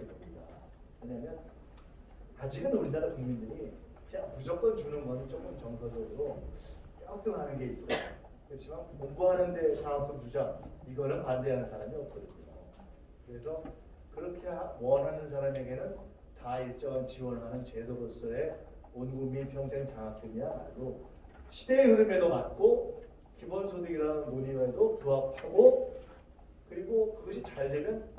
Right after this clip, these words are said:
일단 우리나라가 경쟁력이 좋아지는데 크게 도움이 되고 그리고 그 공부가 꼭 머리 복잡한 공부뿐만이 아니라 그걸 통해서 내가 평생 동안 개발하지 못했던 것을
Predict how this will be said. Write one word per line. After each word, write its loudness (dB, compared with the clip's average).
일단 0
우리나라가 0
경쟁력이 0
좋아지는데 0
크게 -4
도움이 -4
되고 -6
그리고 -4
그 2
공부가 -2
꼭 -4
머리 0
복잡한 4
공부뿐만이 -8
아니라 -8
그걸 -4
통해서 -6
내가 -2
평생 -8
동안 -6
개발하지 -4
못했던 -6
것을 -4